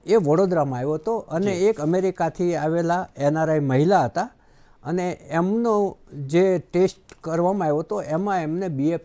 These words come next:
Speaker 1: સેવન જણાવ્યું હતું, પરંતુ સારી વાત એ છે કે એમની સાથે બીજા બે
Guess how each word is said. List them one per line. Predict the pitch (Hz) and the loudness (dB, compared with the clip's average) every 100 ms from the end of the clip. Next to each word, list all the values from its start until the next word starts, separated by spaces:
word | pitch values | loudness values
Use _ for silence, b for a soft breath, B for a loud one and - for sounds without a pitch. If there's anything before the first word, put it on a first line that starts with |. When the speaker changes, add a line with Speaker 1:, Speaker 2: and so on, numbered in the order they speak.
| - | -8
Speaker 1:
સેવન | 143 143 156 175 - - | -6 -4 -6 -8 -16 -12
જણાવ્યું | 120 123 139 147 117 | -4 -2 0 0 -2
હતું, | 113 170 185 b b b b - | -6 -8 -10 b b b b -6
પરંતુ | 160 190 185 190 | -4 -2 -2 -2
સારી | - 156 190 | 0 0 2
વાત | 180 151 | 2 0
એ | 156 147 | 0 -2
છે | 208 | -4
કે | 180 | -2
એમની | 160 180 170 | -2 -2 -2
સાથે | 165 175 | -4 -2
બીજા | 147 156 175 175 | -2 0 0 0
બે | 135 165 190 180 | 0 0 0 -2